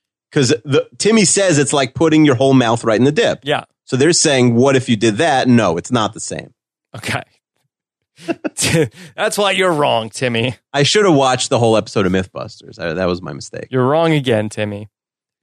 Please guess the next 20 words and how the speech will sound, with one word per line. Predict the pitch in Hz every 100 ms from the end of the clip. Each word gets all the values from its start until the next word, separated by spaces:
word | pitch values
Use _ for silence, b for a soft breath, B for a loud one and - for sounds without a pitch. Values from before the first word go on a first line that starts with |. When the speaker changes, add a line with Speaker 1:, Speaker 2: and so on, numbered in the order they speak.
| _
Speaker 2:
So | - 139
George | 143 214 185
dips | 180 180 196
Speaker 1:
Ah. |
Speaker 2:
away, | 147 139
and | 143 139
then | 139 135
Timmy | 127 - 185 175
and | 156
George | 147 139
get | 135 131
into | 120 120
a |
fist | - 110 -
fight. | - - _ _ _ _ _ _ _ _ _ _ _ _ _ _ _ _ _ _ _ -
Speaker 1:
I | 139
mean, | 156 139 131 -
first | - 202 -
of | 120
all, | 95 85 82